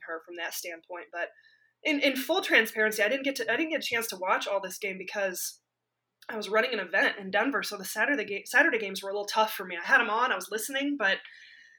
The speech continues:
um, my tournament kinda took priority. But I think we were, we were texting before the game and you're like, "What, who's your pick?" I picked Chicago, and I'm not surprised that things played out the way it did. From what I saw, Candace Parker looks <laughs> almost like,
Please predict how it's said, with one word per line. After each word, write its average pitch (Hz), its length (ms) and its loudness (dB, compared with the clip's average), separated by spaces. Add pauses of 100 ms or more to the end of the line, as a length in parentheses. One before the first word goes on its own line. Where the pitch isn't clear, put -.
(180)
um, 185 460 2
my 202 120 0
tournament 247 440 4
kinda 214 180 4
took - 220 -2
priority. 226 540 6
But 190 220 6 (500)
I 240 80 8
think 262 200 4
we 269 80 6
were, 208 220 6
we 240 60 4
were 220 100 8
texting 240 460 8
before 214 260 4
the 214 80 6
game 202 260 4
and 202 80 0
you're 190 100 2
like, 185 180 0
"What, 202 100 -4 (100)
who's 220 160 -2
your 196 120 2
pick?" 208 300 4
I 247 100 8
picked 294 220 2
Chicago, 196 640 6
and 208 120 4
I'm 202 140 4
not 208 180 8
surprised 190 580 0
that 208 160 -2
things 190 240 -4
played 202 200 2
out 180 160 4
the 185 40 -6
way 185 120 0
it - 100 -6
did. 180 220 -2
From 214 100 -10
what 202 120 2
I 190 80 2
saw, 196 280 2
Candace 196 320 -4
Parker 190 320 -2
looks 185 320 -2 (400)
<laughs> - 400 -18
almost 359 300 4
like, 208 240 2